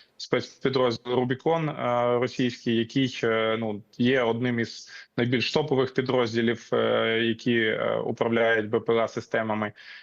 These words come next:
Е, відповідно, е, дуже-дуже складна обстановка. Однак, е, з нашого боку також, е, є, е, дуже, дуже сильна, адекватна відповідь на ці дії ворога. Е, тому все, все складно, однак,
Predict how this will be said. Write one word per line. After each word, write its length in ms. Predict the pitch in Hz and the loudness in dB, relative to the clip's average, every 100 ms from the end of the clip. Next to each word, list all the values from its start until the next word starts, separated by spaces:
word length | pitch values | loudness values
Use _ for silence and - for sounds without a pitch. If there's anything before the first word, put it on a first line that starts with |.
| - | -4
Е, 120 | 117 | 0
відповідно, 920 | 113 123 123 127 147 135 123 117 117 - 113 113 110 | 2 0 0 0 2 2 2 2 2 0 0 2 2
е, 20 | 110 | 0
дуже-дуже 640 | 113 131 123 117 123 117 | 0 0 0 0 0 0
складна 420 | - 120 120 117 | -2 -4 0 -2
обстановка. 840 | 110 - 123 131 143 - 127 117 - _ _ | -2 -4 -2 -2 -4 -2 0 0 -4 _ _
Однак, 520 | 120 113 123 131 - - | -4 -2 -2 -2 -4 0
е, 160 | 117 | 0
з 60 | 110 | 2
нашого 420 | 123 123 - 117 | -2 -2 -2 -2
боку 320 | 120 127 - | 0 -2 -2
також, 540 | 107 110 - 113 - - | -6 -4 -2 -2 -2 0
е, 260 | 110 107 | 2 2
є, 440 | 110 113 113 107 107 _ _ _ | 0 0 2 0 -2 _ _ _
е, 240 | 113 113 110 | -2 0 0
дуже, 280 | 110 123 131 | 2 0 0
дуже 480 | 135 123 139 135 | -4 -2 0 0
сильна, 580 | 127 139 135 123 120 113 | -2 -2 -2 -2 0 0
адекватна 640 | 120 120 120 127 123 120 117 | 0 -2 -2 -2 -2 0 -2
відповідь 520 | 135 - 127 123 - | -2 -2 -2 -2 -4
на 140 | 123 120 | -6 -4
ці 160 | - | -4
дії 220 | 120 120 | 0 2
ворога. 580 | 120 117 117 110 110 110 - - _ - | 2 2 2 2 0 0 -6 -20 _ -4
Е, 320 | 110 110 107 | -2 0 -2
тому 640 | 107 117 120 123 120 120 - | 0 0 2 2 0 -2 -6
все, 200 | - - | -10 -4
все 280 | 131 - 160 | -4 0 -2
складно, 840 | 151 135 135 147 139 139 123 120 | -2 0 2 2 0 0 0 0
однак, 360 | 120 117 120 127 | -2 -2 -2 -4